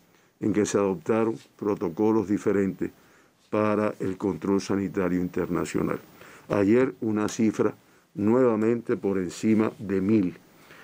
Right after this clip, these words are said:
Fíjense que en los últimos quince días hemos tenido ocho días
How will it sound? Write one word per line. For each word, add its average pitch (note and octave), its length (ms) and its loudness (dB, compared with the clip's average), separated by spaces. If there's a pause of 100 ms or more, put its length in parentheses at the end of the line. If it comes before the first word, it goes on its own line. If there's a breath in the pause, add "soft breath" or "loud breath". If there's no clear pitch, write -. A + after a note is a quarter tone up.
(180 loud breath)
Fíjense A#2 420 2
que G#2 100 0
en G2 60 0
los F#2 200 -2
últimos A2+ 380 2
quince A2+ 380 0
días G#2 260 0 (540 soft breath)
hemos G#2 320 2
tenido G#2 560 0 (540)
ocho C3 380 0
días G#2 480 0